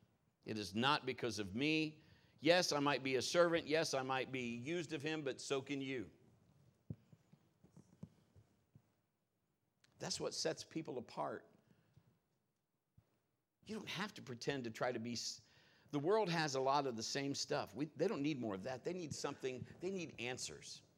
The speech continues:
That's what they need. They need somebody that's,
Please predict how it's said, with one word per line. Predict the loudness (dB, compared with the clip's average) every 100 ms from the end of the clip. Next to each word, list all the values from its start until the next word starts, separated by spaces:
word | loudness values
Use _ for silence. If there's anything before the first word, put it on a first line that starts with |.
| _ _ _ _ _ _ _ -20 -8 -2
That's | 0
what | 4
they | 6
need. | 6 2
They | 2
need | 0 0
somebody | 2 4 2
that's, | 2 -2